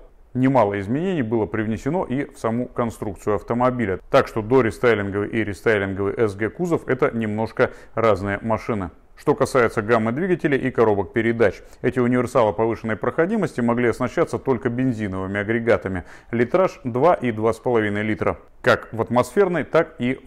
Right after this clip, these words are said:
в турбо-версии. В зависимости от рынка сбыта эти автомобили имели свою агрегатную линейку под капотом со своей спецификой и разной мощностью. Коробки передач механические либо автоматические, ну а привод только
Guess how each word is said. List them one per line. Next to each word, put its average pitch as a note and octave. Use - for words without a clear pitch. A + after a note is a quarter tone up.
в -
турбо-версии. A2
В F2+
зависимости A2+
от A#2+
рынка A#2
сбыта C3+
эти G#2+
автомобили B2+
имели C3+
свою B2+
агрегатную A2
линейку B2
под A2+
капотом A2
со G#2+
своей A#2
спецификой -
и A#2+
разной G#2+
мощностью. G#2
Коробки B2
передач C#3+
механические C3
либо A#2
автоматические, A2
ну G#2
а G2
привод D#3+
только D#3+